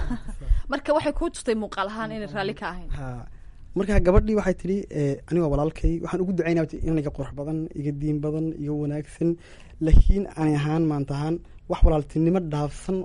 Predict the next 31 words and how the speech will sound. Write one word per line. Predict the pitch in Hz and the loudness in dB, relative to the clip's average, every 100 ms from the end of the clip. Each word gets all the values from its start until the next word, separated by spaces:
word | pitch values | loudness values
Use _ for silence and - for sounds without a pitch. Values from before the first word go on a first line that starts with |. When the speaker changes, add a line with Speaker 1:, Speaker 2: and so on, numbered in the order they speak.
| - | -6
Speaker 2:
oo | 156 151 | -4 -2
aan | 160 | -2
ninkan | - 151 | -4 -6
wada | 135 | -6
samayn | - 165 | -4 -4
karin | 160 143 | 0 4
ma | 135 131 | 4 2
jirto. | - - - - - - - - - - - | -10 -18 -20 -20 -20 -20 -20 -20 -20 -20 -10
Ee, | 147 147 | -4 -4
sababtana | 143 170 175 - 175 | -2 -4 -4 0 0
inaad | 175 143 | 0 -2
dooddoontid | 143 139 143 139 175 | -6 -4 -6 -6 -6
ama | 156 160 | -4 -2
aan | 156 | -2
maaragtay | 156 147 143 160 | -2 -2 -2 -2
si | 165 | -2
dabagala | 160 156 156 | -4 -4 -6
uma | 147 147 | -4 -6
baahni. | 135 131 127 135 143 - - - - - - - - - - - - | -4 -6 0 0 -2 -12 -18 -20 -20 -20 -20 -20 -20 -20 -20 -20 -20
Sidaana | - 160 156 156 165 | -10 -4 -4 -4 -6
maaragtay | 143 135 131 - 143 | -8 -10 -12 -14 -12
iga | 135 131 | -8 6
raalli | 123 120 | 6 6
ahaada. | 120 170 - - - | -6 -16 -20 -20 -18
Haa, | - 135 120 117 - | -12 -10 -10 -12 -12
isku | - 139 | -12 -6
dayno, | 143 160 | -2 -2
oo | - 139 | -4 -4
walaalkay | 143 151 151 | -4 -4 -6
baa | 139 | -6
tahay, | 156 | -4